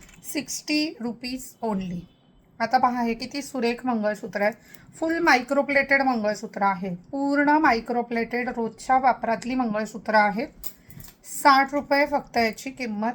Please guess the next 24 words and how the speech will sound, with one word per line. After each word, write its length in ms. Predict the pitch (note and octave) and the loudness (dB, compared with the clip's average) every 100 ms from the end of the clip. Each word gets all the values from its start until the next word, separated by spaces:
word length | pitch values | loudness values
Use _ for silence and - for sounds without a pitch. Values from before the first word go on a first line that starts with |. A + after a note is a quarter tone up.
| - - | -6 -2
आहे. 280 | A3+ - - _ _ _ - _ _ _ - | -2 -4 -14 _ _ _ -20 _ _ _ 0
आता 360 | B3 D4 D#4+ | 4 6 6
ज्याला 720 | D4+ B3+ C4 B3 C4+ D4+ E4+ F#4 | 4 6 6 8 6 4 4 4
दागिन्यांची 680 | D4 G#3+ A#3+ C4+ C#4 - D#4 | 6 6 4 0 0 0 2
ॲलर्जी 460 | B3+ B3 A#3 C#4 | 2 0 -2 2
आहे, 260 | C#4 A3+ G#3+ | 2 2 -2
म्हणजे 220 | G#3+ A#3 | -6 -6
कुठलाही 600 | C4 A#3+ - B3+ B3+ D#4+ E4+ | -6 0 6 6 4 -6 -6
खोटा 320 | - C#4+ B3 | -6 2 4
दागिना 400 | B3 A#3+ B3 C4 | 6 2 2 0
घातला 360 | C4 D4 A#3 G3+ | 2 -2 -2 -4
की 120 | A#3+ | -4
तो 40 | C#4+ | 0
काळाच 480 | D#4+ C4 B3+ B3+ | 4 6 4 0
पडतो, 380 | D4 A#3+ - F#3 - - - - | -4 -4 -6 -16 -18 -20 -20 0
त्यांनी 260 | C4+ C#4 D#4 | 2 4 6
अजिबात 420 | C#4 G3 A#3+ C#4 | 4 4 2 2
घ्यायचं 480 | C#4 B3+ G#3+ A#3 A3 | 2 -2 -2 -4 -2
नाही 200 | G#3+ G#3 | -2 -4
आहे. 100 | A#3 - _ _ _ _ _ | -8 -12 _ _ _ _ _
म्हणजे 160 | A#3 C4+ | -10 -8
तुम्हालाही 460 | C#4+ A#3+ B3+ C4+ D4 | -2 4 4 4 4
त्रास 380 | D#4 C#4+ C#4+ | 6 6 6
नको, 280 | C#4+ - C#4 | -2 -2 -8